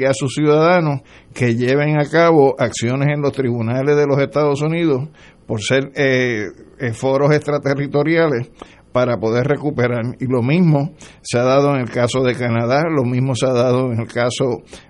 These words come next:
de México. ¿Por qué? Porque entienden que esa es una política que está implantando los Estados Unidos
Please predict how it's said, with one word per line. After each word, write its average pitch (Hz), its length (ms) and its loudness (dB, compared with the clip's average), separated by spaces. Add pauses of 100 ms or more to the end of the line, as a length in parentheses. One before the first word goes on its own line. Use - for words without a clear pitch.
de 120 180 0
México. 147 560 0
¿Por 135 160 -2
qué? 175 160 0
Porque 127 300 -2
entienden 143 880 -2 (400)
que 123 360 0
esa 147 520 4
es 160 500 -2
una 143 420 0
política 147 800 0
que 107 80 -8
está 110 240 -6
implantando 139 720 -2
los 131 160 4
Estados 139 400 0
Unidos 151 440 0